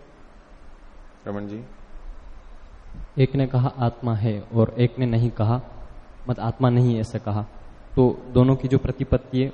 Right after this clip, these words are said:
Speaker 2: वो हमको सम्यक ढंग से हुई है।
Speaker 1: हैं?
Speaker 2: दोनों का जो कथन है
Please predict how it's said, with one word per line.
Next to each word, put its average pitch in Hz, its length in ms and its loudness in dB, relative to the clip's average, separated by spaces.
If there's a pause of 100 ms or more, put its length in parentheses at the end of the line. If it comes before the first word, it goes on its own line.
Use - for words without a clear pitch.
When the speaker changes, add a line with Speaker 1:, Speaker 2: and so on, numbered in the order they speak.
Speaker 2:
वो 123 100 8
हमको 123 220 2
सम्यक 131 420 4
ढंग 127 120 2
से - 140 2
हुई 101 260 2
है। 92 100 -12 (760)
Speaker 1:
हैं? 170 220 -4 (580)
Speaker 2:
दोनों 117 220 2
का 120 200 2
जो 123 180 6 (400)
कथन 131 300 4
है 120 140 0